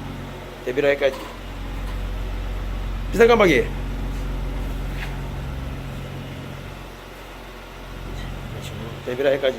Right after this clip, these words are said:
지금 작업이 완료되었습니다.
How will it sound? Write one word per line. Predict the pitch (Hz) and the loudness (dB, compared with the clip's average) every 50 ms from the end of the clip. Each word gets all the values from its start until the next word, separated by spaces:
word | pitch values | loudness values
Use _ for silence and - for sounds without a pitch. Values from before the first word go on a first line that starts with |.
| - | -2
지금 | - 117 107 - | -8 -8 -8 -6
작업이 | - 113 113 117 113 113 113 110 104 - - - - - - - - - - - - - - - - - - - | -6 -4 -4 -4 -6 -6 -6 -8 -6 -8 -8 -8 -6 -6 -4 -4 -4 -4 -2 -2 -2 -2 -2 -2 -2 -2 -2 -2
완료되었습니다. | - - - - 143 - - - - - | -2 -2 0 0 0 0 0 0 0 0